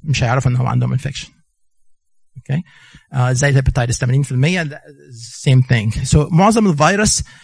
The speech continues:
eighty percent you don't know you get infected until something happen and you get tested. الهيباتيتس، آه، آه، بي vaccine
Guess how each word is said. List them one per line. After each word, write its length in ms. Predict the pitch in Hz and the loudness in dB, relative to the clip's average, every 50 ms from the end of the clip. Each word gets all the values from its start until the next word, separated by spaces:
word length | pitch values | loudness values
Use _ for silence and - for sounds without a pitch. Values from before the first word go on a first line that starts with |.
| - - _ _ _ _ - | -20 -20 _ _ _ _ -2
eighty 160 | 185 170 185 | -2 -2 0
percent 380 | 156 151 - - - 165 165 156 | -2 -2 -2 0 0 0 0 0
you 160 | - 139 135 | 2 4 4
don't 140 | 135 156 156 | 4 4 2
know 80 | 160 156 139 | 2 0 -2
you 40 | 139 | -2
get 200 | 143 147 139 127 | -2 -2 -4 -2
infected 400 | - 151 151 - - 180 175 175 185 208 _ _ - _ _ _ 226 | -4 -4 -6 -2 -4 -4 -4 -4 -8 -14 _ _ -20 _ _ _ -4
until 220 | 147 127 - 139 123 | -4 -2 0 -2 0
something 320 | - 151 135 131 147 127 | 0 -2 -2 -2 -2 0
happen 320 | 131 135 127 - - 123 | 0 0 2 2 0 0
and 120 | 123 120 117 | 0 -2 -2
you 80 | 120 | -2
get 280 | 117 110 - - - 104 | -4 -6 -10 -8 -10 -10
tested. 320 | - - - - 113 - _ - - _ _ - _ _ _ _ _ _ _ _ _ _ _ _ _ _ _ _ _ 170 | -8 -8 -10 -10 -14 -16 _ -20 -20 _ _ -20 _ _ _ _ _ _ _ _ _ _ _ _ _ _ _ _ _ 4
الهيباتيتس، 640 | 143 135 135 143 143 180 208 214 214 202 - - | 4 4 4 4 2 2 2 2 0 -2 -2 -2
آه، 200 | 190 185 92 - 208 139 104 - - 139 214 - - | -2 -6 -8 -8 -8 -8 -8 -8 -10 -12 -12 -14 -10
آه، 360 | - 156 139 135 139 135 120 - - 151 _ - _ _ _ _ _ _ _ _ - 440 427 _ _ - - - 110 | -6 -4 -2 -2 -2 -2 -4 -6 -10 -12 _ -20 _ _ _ _ _ _ _ _ -20 -20 -20 _ _ -20 -20 -16 -2
بي 160 | 131 160 175 160 | 0 0 2 2
vaccine 600 | 165 135 - - - 170 165 185 202 214 220 | 0 -2 -2 -4 -2 0 0 0 0 0 -2